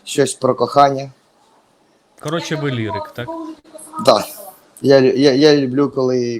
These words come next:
Speaker 1: коли є сенс. Багато сенсу у, у словах, багато змісту.
Speaker 2: А ви на когось із, е, там, письменників рівняєтесь чи ні?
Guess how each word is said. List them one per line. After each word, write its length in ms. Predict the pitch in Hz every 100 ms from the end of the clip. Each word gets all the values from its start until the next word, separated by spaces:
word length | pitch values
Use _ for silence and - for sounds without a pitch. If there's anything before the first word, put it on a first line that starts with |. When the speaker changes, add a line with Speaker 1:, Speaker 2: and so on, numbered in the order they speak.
| -
Speaker 1:
коли 220 | 123 123
є 200 | 120 113
сенс. 480 | - 110 101 - - _
Багато 340 | 110 127 - 120
сенсу 420 | 127 120 - 117
у, 600 | 113 117 107 104 117 113
у 40 |
словах, 760 | 107 - - 127 110 107 - _
багато 380 | 107 120 117 113
змісту. 380 | 107 110 - - _ _ _ _ _ _ _ _ _ _ _ _
Speaker 2:
А 160 | 127 135
ви 220 | 131 156
на 200 | 156 143
когось 600 | 143 147 131 139 - -
із, 280 | 131 120 - _ -
е, 240 | 123 117 113
там, 220 | 117 113 110 _ _
письменників 1040 | 131 123 - 131 131 127 120 117 117 120 110 -
рівняєтесь 760 | 113 120 139 208 208 - 113
чи 200 | - -
ні? 280 | 110 101 110